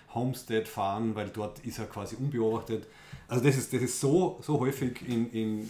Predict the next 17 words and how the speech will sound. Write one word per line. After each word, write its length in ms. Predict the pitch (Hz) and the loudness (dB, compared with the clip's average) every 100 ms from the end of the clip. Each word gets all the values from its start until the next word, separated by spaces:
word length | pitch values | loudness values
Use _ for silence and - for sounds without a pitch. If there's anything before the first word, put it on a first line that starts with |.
| - | -10
in 140 | 117 113 | -10 -6
Science 240 | 113 107 | -4 -4
Fiction 320 | 127 - 131 | -6 -6 -4
und 60 | 117 | -4
in 80 | 110 | -2
den 100 | 113 | -4
Genres 400 | 110 101 117 - | -4 -4 -4 -4
generell. 360 | 117 113 113 113 - - - - - - - - - _ - - - - - - - - | -4 -2 -2 -4 -10 -20 -20 -20 -20 -20 -20 -20 -20 _ -20 -20 -20 -20 -20 -20 -12 -2
Es 160 | 143 | 0
ist 100 | 147 | 2
dann 120 | 147 | 4
ein 60 | 123 | 2
bisschen 120 | 117 | 2
langweilig, 400 | 110 107 104 101 | 0 2 0 0
muss 140 | 104 101 | -2 -4
ich 100 | 104 | -6
zugeben. 380 | 104 104 101 | -6 -6 -8